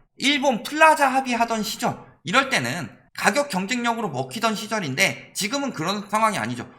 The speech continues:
우리나라가 지금 가격 경쟁력으로 세계랑 경쟁을 하느냐?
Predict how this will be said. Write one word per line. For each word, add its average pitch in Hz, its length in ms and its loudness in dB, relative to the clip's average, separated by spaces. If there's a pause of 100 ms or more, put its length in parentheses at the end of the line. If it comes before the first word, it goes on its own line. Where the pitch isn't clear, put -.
우리나라가 269 480 6
지금 190 280 -4
가격 196 400 -2
경쟁력으로 202 600 -2
세계랑 220 340 -2
경쟁을 143 400 -6
하느냐? 185 280 -4